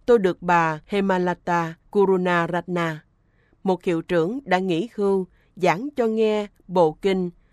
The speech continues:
Chatupanavara. Từ bốn đến năm giờ đi kinh hành.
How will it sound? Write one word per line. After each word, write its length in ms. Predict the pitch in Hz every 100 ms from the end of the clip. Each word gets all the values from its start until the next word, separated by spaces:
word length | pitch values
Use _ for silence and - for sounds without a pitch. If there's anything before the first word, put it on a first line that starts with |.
| -
Chatupanavara. 1700 | 214 196 - 190 180 170 _ 226 220 214 202 208 202 202 196 185 190 - _ _ _ _ _ _ _ _ _ _ _ _ -
Từ 180 | 202
bốn 420 | 185 196 202 285 392 -
đến 300 | 190 220 262
năm 200 | 240 226 180
giờ 360 | 175 160 143 - -
đi 220 | 196 185
kinh 320 | - 240 214
hành. 320 | 185 165 151